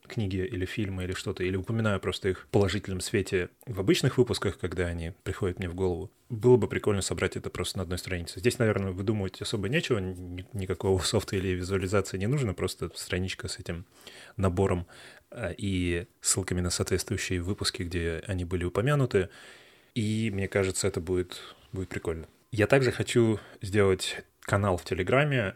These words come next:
не группу, где можно общаться, чтобы не добавлять сложности опять в этот процесс выбора общения. К тому же группа, э, это просто бесконечный чат, который не очень хорошо мапится на идею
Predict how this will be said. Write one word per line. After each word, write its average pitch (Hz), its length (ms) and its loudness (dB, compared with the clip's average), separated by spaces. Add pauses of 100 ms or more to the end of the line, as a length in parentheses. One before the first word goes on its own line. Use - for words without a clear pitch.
не 95 380 -2
группу, 104 500 2 (160)
где 95 220 -4
можно 90 260 -4
общаться, 92 560 -6 (100)
чтобы 92 300 -8
не 90 80 -4
добавлять 92 380 2
сложности 95 420 -4
опять - 260 -4
в - 40 -4
этот - 180 -8 (140)
процесс - 360 -2
выбора 92 240 0
общения. 90 520 -4
К - 60 -4
тому 98 180 2
же 85 100 -6
группа, 85 560 -2 (160)
э, 85 260 -6
это - 220 -8
просто - 300 -4
бесконечный 90 500 -4
чат, 95 300 0
который 87 400 -6
не 87 260 -4
очень 92 420 -2
хорошо 87 760 -4
мапится 98 520 2
на 85 360 -4 (100)
идею 87 720 2